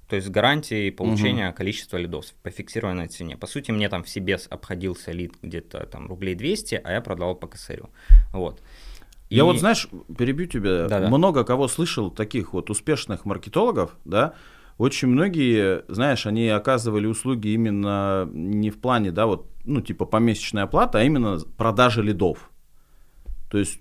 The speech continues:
Speaker 2: много кого слышал, вот те, кто прям успешные, то есть они делали лидген, продавая просто лиды, то есть, ну, по факту зарабатывая на разнице, да, там прикольная история.
Speaker 1: Ну,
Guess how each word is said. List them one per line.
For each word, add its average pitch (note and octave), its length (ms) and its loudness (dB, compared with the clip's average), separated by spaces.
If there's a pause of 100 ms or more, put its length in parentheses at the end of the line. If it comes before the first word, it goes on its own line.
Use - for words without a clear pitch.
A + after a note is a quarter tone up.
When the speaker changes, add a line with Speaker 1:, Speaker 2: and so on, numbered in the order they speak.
Speaker 2:
много B2+ 440 8
кого G#2 260 0
слышал, D#3 440 2
вот F#2 200 -2
те, C#3+ 180 6
кто G#2 200 -4
прям A2 280 0
успешные, C#3+ 720 -2 (180)
то A2 60 -2
есть G2 140 0
они A#3+ 180 6
делали C#3 400 4
лидген, A2 520 0
продавая A2+ 600 4
просто A2+ 380 0
лиды, G2+ 280 0
то A#2+ 120 -2
есть, - 160 -2
ну, G2+ 100 -2
по F#2 120 0
факту A#2 420 -2 (360)
зарабатывая G2+ 600 2
на F#2 140 0
разнице, E2 460 -2
да, G2 180 2
там D#2+ 240 -8 (680)
прикольная E2+ 500 -2
история. D2+ 460 0 (1120)
Speaker 1:
Ну, A2 440 2